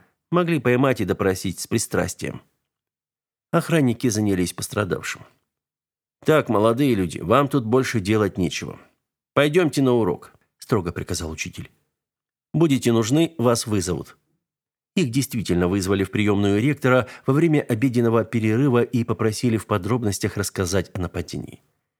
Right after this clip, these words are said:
Нил сообщил о странных вопросах незнакомца про неизвестный ему амулет. «А мне и ответить нечего. Я уже собирался идти на урок, но этот тип впал в ярость и применил магию. Потом появился господин Шерс, пытался за меня вступиться.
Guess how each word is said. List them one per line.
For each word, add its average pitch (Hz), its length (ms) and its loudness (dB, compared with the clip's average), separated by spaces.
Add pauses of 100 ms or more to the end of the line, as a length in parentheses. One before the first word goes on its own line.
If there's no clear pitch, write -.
(240)
Нил 185 140 4
сообщил 123 420 2
о 117 40 4
странных 120 440 2
вопросах 127 460 0
незнакомца 131 720 2 (160)
про 135 140 2
неизвестный 131 680 2
ему 123 380 0
амулет. 127 540 -2 (1040)
«А 107 120 2
мне 185 240 4
и - 20 4
ответить 151 520 -2
нечего. - 480 -2 (140)
Я 104 120 4
уже 117 200 2
собирался 131 560 2
идти 123 180 0
на 127 120 4
урок, 143 360 2 (240)
но 143 140 4
этот 139 260 0
тип 165 280 0
впал 143 320 2
в 120 40 -4
ярость 147 440 0
и - 20 -4
применил 135 420 2
магию. 123 460 0 (500)
Потом 147 240 2
появился 151 420 2
господин 147 420 2
Шерс, 180 400 2 (180)
пытался 139 380 4
за 135 100 4
меня 147 220 4
вступиться. - 600 -2